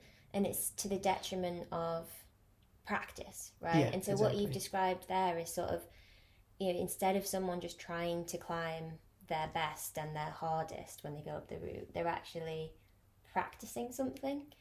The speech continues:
Speaker 1: I mean, do you find it difficult with the people you work with to kind of switch that up and say, "Okay, actually, right now, don't worry about getting to the top of this route. Actually, we're doing something different right now"?
Speaker 2: Yeah, yeah, definitely.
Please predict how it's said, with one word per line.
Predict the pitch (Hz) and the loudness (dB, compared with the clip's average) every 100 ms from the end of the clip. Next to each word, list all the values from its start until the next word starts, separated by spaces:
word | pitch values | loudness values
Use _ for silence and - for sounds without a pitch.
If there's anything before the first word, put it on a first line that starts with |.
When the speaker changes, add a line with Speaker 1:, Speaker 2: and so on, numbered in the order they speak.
| - - - - _ | -20 -20 -20 -20 _
Speaker 1:
I | 208 | 6
mean, | 208 | 6
do | 208 | 6
you | 214 214 | 4 2
find | - 202 196 185 | 0 0 2 0
it | 190 | 0
difficult | 202 202 - 185 175 | -2 -4 0 2 4
with | 180 | 2
the | 180 | -2
people | 180 180 - | -2 -2 -4
you | 165 | -4
work | 170 185 - | 2 2 2
with | 175 170 | -2 -6
to | - | -12
kind | - 170 170 | -6 -4 -2
of | 170 - - | -4 -8 -20
switch | - - 185 180 - | -10 -4 2 2 2
that | 175 - | -2 2
up | 185 180 - | 2 2 -4
and | 160 | -6
say, | - - 165 165 165 170 - | -6 -2 0 0 -4 -6 -14
"Okay, | 185 165 | -8 -4
actually, | 160 165 - 165 160 160 160 - - - - - - - - - | -2 -2 -2 -4 -2 -4 -8 -16 -20 -20 -20 -20 -20 -20 -18 0
right | 185 175 | 4 4
now, | 180 180 156 151 165 180 | 6 4 4 2 0 -2
don't | 180 180 170 | 0 2 2
worry | 165 185 180 | 6 8 8
about | 160 143 - | 6 0 0
getting | - | -4
to | 147 | -4
the | 147 | -4
top | - - | -2 -4
of | - | -4
this | 160 | -6
route. | 147 139 151 - - - - - - - - | -2 0 0 -2 -10 -20 -20 -20 -20 -20 -4
Actually, | 175 180 - 165 165 160 165 | 2 2 2 -2 -2 0 -2
we're | 170 | 0
doing | 165 165 | 0 -2
something | - 165 175 165 156 | -2 -4 -2 -2 0
different | 180 - 147 131 | -2 0 -2 0
right | 131 - | -2 -2
now"? | - 180 180 - - - | -2 -2 -4 -10 -20 4
Speaker 2:
Yeah, | 147 127 123 127 - | 6 8 6 4 2
yeah, | 127 123 | 0 2
definitely. | 127 143 - 143 135 131 | 4 2 4 0 4 2